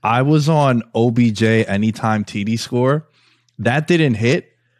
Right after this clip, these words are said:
but I went back and I re-listened to that,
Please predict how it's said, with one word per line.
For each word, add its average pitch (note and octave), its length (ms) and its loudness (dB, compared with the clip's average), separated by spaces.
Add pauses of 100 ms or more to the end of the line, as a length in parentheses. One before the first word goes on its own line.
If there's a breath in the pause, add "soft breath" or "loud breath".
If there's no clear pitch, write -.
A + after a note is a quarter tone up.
(140)
but A2+ 180 0
I A2+ 100 0
went C#3+ 260 0
back C3 260 0
and A#2+ 140 0
I G#2 40 2
re-listened A2 560 -2
to B2+ 80 -2
that, D3 360 0